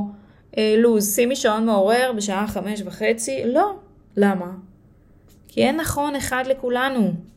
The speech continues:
אין. לי טוב, אה, לרוץ בבוקר, ולשנייה טוב בשמונה בערב. שתינו אחלה. את צריכה בבוקר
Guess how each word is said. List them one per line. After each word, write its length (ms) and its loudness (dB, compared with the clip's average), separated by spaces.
אין. 420 0
לי 240 4
טוב, 440 6
אה, 220 4
לרוץ 440 2
בבוקר, 640 0
ולשנייה 400 -2
טוב 240 0
בשמונה 340 -2
בערב. 380 -4
שתינו 520 2
אחלה. 240 -4
את 160 2
צריכה 320 0
בבוקר 540 2